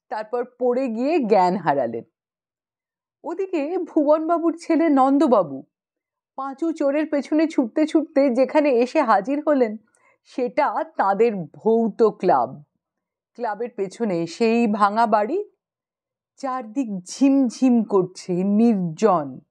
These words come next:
এ লোকটা বুড়ো হলেও যে বেশ জোরে দৌড়তে পারে তাতে নন্দবাবুর কোনো সন্দেহ নেই। আর নন্দবাবু নিজে যে এখনো ভালো রকমই দৌড়তে পারেন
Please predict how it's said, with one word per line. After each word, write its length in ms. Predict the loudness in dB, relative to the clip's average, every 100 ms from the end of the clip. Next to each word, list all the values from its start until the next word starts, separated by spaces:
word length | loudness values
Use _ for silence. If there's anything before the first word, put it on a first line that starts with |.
| _ _ _ _ _ _ _ _ _ -12
এ 80 | -6
লোকটা 320 | -6 -6 -6
বুড়ো 480 | -4 -2 0 2 2
হলেও 420 | 0 0 0 0
যে 220 | 0 0
বেশ 420 | 0 0 0 -2 -14
জোরে 440 | -4 0 2 2 2
দৌড়তে 520 | 2 2 2 2 2
পারে 360 | 2 0 -2 -8 _ _ _ _
তাতে 600 | -12 -10 -10 -6 -6 -2
নন্দবাবুর 600 | 0 0 2 2 2 0
কোনো 280 | -2 0 0
সন্দেহ 460 | 0 0 0 -2 -2
নেই। 240 | -6 -12 _ _ _ _ _ _ -16
আর 100 | -16 -12
নন্দবাবু 800 | -4 -2 -2 -2 0 2 2 0
নিজে 920 | 0 0 0 0 0 2 4 4 2
যে 160 | 0 0
এখনো 800 | 2 -2 -2 0 2 2 2 -4 _ -20 -20 -14
ভালো 540 | -6 -4 -2 0 0
রকমই 640 | 2 2 0 0 -2 0 2
দৌড়তে 460 | 2 2 0 0
পারেন 600 | 2 4 4 2 0 -2